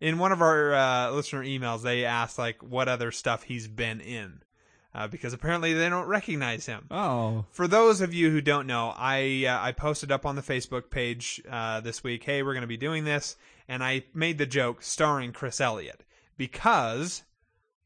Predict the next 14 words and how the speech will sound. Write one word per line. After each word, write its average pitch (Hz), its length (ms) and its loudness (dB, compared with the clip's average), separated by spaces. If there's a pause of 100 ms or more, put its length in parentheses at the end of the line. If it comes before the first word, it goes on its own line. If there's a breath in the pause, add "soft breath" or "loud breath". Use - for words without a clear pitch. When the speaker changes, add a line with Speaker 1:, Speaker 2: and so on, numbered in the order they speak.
(380)
Speaker 1:
if 165 220 0
there's 170 300 0
one 214 840 2 (1300 loud breath)
Speaker 2:
Celebrity? 143 600 -2 (100)
Speaker 1:
celebrity, 196 1040 2
w-, 160 200 -8 (200)
let's 175 340 -2
use 190 160 2
that 151 220 0
term 127 340 -2
loosely, 160 560 4 (160)
Speaker 2:
<laughs> - 120 2
Speaker 1:
shall 170 300 6
we? 185 200 2